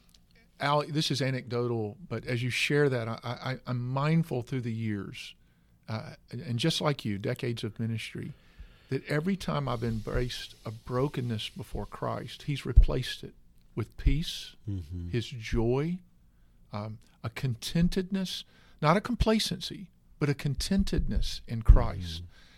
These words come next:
Speaker 2: Mm-hmm.
Speaker 1: And, um, you know, the gift is Jesus himself.
Speaker 2: Mm-hmm.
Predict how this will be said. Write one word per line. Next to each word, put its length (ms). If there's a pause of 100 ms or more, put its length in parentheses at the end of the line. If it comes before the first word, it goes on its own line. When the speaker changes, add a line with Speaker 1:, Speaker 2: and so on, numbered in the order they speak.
(280)
Speaker 2:
Mm-hmm. 120
Speaker 1:
And, 240 (560)
um, 360 (100)
you 100
know, 80
the 100
gift 380
is 140
Jesus 580
himself. 760 (300)
Speaker 2:
Mm-hmm. 300